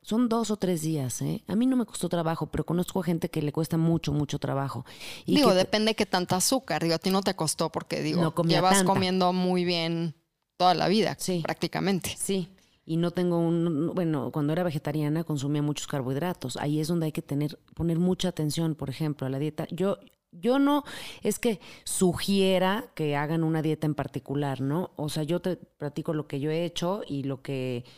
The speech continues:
Speaker 1: lo que a mí me funciona. Pero, eh, si tú decides hacer una dieta vegetariana,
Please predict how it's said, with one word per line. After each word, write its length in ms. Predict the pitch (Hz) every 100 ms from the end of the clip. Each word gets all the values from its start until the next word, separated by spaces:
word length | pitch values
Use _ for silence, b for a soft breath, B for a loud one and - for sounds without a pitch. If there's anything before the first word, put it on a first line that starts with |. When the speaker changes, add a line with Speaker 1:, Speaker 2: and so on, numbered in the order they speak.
| b b b b
Speaker 1:
lo 140 | 147
que 80 | 151
a 20 |
mí 100 | 156
me 100 | 170
funciona. 680 | - 147 135 165 151 143 117 B B B -
Pero, 680 | 180 190 190 190 208 - _ -
eh, 520 | 180 170 160 160 156 -
si 220 | - 180
tú 160 | -
decides 340 | 196 190 196 185
hacer 200 | 170 175
una 160 | 180 170
dieta 540 | 165 165 165 160 151
vegetariana, 840 | 139 139 - 147 156 143 156 226